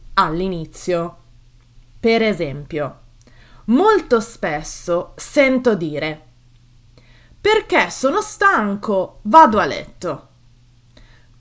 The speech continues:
Questa frase è sbagliata in italiano, sbagliatissima. È necessario dire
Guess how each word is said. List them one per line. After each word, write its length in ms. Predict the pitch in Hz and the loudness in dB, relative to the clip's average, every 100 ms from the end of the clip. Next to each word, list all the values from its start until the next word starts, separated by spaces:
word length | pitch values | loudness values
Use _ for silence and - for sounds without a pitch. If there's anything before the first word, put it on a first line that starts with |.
| - | 4
Questa 440 | 453 480 - 220 | 4 4 2 0
frase 680 | 208 180 151 151 165 160 - - - | 0 -6 -6 -8 -6 -6 -8 -20 -6
è 280 | 269 269 - | 0 0 0
sbagliata 1120 | 226 - 214 294 311 247 196 220 247 196 156 - | -6 -4 2 4 4 2 4 4 2 -2 -6 -8
in 160 | 190 180 | -8 -8
italiano, 720 | 170 170 165 98 107 120 139 _ - - | -8 -8 -8 -10 -12 -14 -16 _ -20 -10
sbagliatissima. 1500 | 208 180 196 277 370 254 160 - 285 277 - - 156 113 135 - - - - _ - - - - - | -6 -2 4 6 6 2 -2 -4 -2 -2 -2 -8 -10 -10 -14 -20 -20 -20 -20 _ -20 -20 -20 -20 -8
È 140 | 202 202 | -2 0
necessario 840 | 190 - 165 - 247 294 262 214 | -2 -6 -8 2 4 6 4 2
dire 460 | 175 156 139 139 | 0 -8 -8 -12